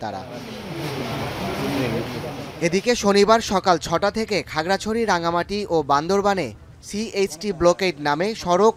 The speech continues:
ও নৌপথে চলছে বাহাত্তর ঘন্টার অবরোধ। বিক্ষুব্ধ যুম্ম ছাত্র জনতার ব্যানারে এই অবরোধ কর্মসূচি পালন করছেন পাহাড়িরা।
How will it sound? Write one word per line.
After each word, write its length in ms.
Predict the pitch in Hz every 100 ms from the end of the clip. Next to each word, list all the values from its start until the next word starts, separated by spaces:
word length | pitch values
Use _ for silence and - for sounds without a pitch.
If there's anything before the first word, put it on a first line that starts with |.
| 180
ও 20 | 170 156
নৌপথে 440 | 180 220 214 214 208
চলছে 260 | 208 208 190 120
বাহাত্তর 360 | 143 185 190 160
ঘন্টার 280 | 151 151 147 127
অবরোধ। 300 | 131 117 101 - - _ 123
বিক্ষুব্ধ 500 | 131 180 - 214 196 240
যুম্ম 220 | 202 196 202 202
ছাত্র 240 | 185 - 180
জনতার 360 | 170 170 170 156 131
ব্যানারে 320 | 151 185 196 127 135
এই 80 | 135 143
অবরোধ 300 | 156 196 202 -
কর্মসূচি 500 | 170 165 165 180 - 143
পালন 200 | 127 139 147
করছেন 320 | 170 165 214 220 175
পাহাড়িরা। 440 | 156 139 113 95